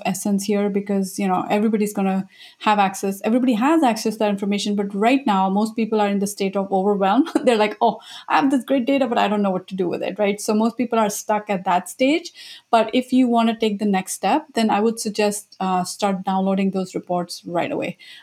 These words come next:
uh, 'cause these things, uh, also get lost. Um, Amazon, you know, discontinues things that you think they're gonna be giving us forever and forever.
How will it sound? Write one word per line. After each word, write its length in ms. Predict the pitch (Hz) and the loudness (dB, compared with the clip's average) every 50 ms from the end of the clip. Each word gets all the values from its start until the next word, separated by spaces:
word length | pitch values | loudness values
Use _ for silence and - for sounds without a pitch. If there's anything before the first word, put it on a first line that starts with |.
| - - | -6 -2
uh, 280 | 185 180 156 - - | 0 0 0 0 -2
'cause 240 | - - 233 214 214 - | -2 -2 -4 -4 -4 -8
these 300 | 247 208 202 254 247 254 | -8 -2 0 0 0 0
things, 340 | - 277 262 254 240 - - - | 2 2 2 2 2 0 -4 -2
uh, 240 | 196 190 185 - - | 0 0 0 0 0
also 240 | - 214 208 - 226 | -2 -2 -2 -4 -4
get 300 | 202 208 202 202 196 _ _ _ - - | -2 -2 -2 -2 -4 _ _ _ -8 -4
lost. 500 | 190 196 180 180 202 - - - - - | -2 0 0 0 0 -2 -2 -4 -4 -2
Um, 460 | 196 190 190 185 185 185 185 - - - | 0 0 0 0 0 -2 -4 -6 -6 -2
Amazon, 600 | 196 196 196 190 202 202 196 202 196 190 - - | 0 0 2 2 2 2 2 2 2 0 -2 -6
you 180 | - - - 214 | -8 -4 -2 -2
know, 80 | 190 190 | -2 0
discontinues 680 | 185 220 220 - 233 214 214 226 202 202 202 190 196 | -2 -2 -2 0 -2 0 0 0 0 0 0 -2 -2
things 320 | - 202 196 202 196 196 | -2 0 0 0 0 0
that 220 | - 190 185 - - | -2 -4 -4 -2 -2
you 80 | 202 | -4
think 500 | 196 - _ - 226 226 220 214 220 - _ - - - - - _ - | -4 -4 _ -2 2 2 2 2 0 -6 _ -20 -20 -20 -20 -14 _ 0
they're 140 | 202 214 202 | 2 2 2
gonna 160 | 214 202 202 | 2 2 2
be 300 | 196 - - 196 - 214 | 0 -2 -4 -4 -4 -2
giving 280 | 208 208 196 196 202 202 | -2 0 0 2 2 2
us 160 | 196 196 196 | 0 0 -2
forever 280 | - 202 190 190 185 196 | 0 0 0 0 0 0
and 160 | 196 196 - | -2 -2 -2
forever. 460 | - 185 185 185 190 240 285 330 | -2 -2 0 0 2 2 2 2